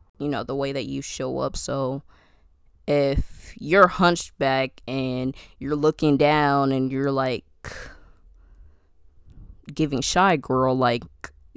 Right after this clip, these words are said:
you're not really gonna, that doesn't come across as confident. But if you, you know, have a good posture, your back straight, your head's up high, then you're giving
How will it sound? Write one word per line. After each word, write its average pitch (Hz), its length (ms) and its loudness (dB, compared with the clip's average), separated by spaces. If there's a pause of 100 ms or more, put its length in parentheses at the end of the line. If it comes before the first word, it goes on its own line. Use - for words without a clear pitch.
(1500)
you're 147 200 2
not 143 280 0
really 135 260 -8
gonna, 127 640 -8 (380)
that 165 140 4
doesn't 160 260 2
come 151 160 -2
across 139 340 -4
as - 80 -16
confident. 156 480 -10
But - 120 -6
if - 200 -10
you, 139 400 -4 (420)
you 165 80 -4
know, 156 180 2
have 151 200 -4
a 139 60 -6
good 135 240 -6
posture, 147 680 -2 (300)
your - 100 -10
back 202 260 -2
straight, 160 440 -4 (180)
your 147 120 -6
head's 156 280 -4
up 139 160 -6
high, 190 460 -4 (580)
then 143 460 -4
you're 143 180 -4
giving 135 520 -8